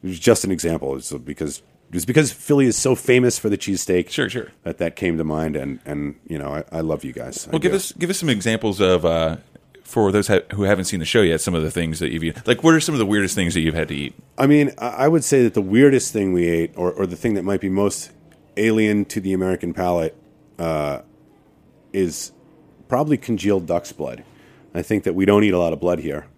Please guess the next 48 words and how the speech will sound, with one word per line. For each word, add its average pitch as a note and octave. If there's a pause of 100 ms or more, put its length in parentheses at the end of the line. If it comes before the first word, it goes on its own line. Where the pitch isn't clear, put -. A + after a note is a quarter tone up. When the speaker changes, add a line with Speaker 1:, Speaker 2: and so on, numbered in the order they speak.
(140)
Speaker 1:
We E2+
let E2
it D2
drip F2+
out D#2+
of D#2
the D#2
meat, D#2+
and D2 (140)
in, D#2
in D#2+
most F2+
cases D#2
across -
the G2+
country, F2+ (340)
cook -
it -
right D#2+
out D2
of C#2
the C#2+
meat, D2
which -
is C#2+
pretty C#2+
sad. C#2+ (640)
But, F2+
uh, E2 (300)
you E3+
know, G#2 (640)
if, -
if -
you A#2
like, B2+
I -
mean, A#2
we've B2
all D#3
cut -
our A2+
finger, A2+
right, F#2
and D#2+
sucked -
on D#2
it, D2+
right? G#2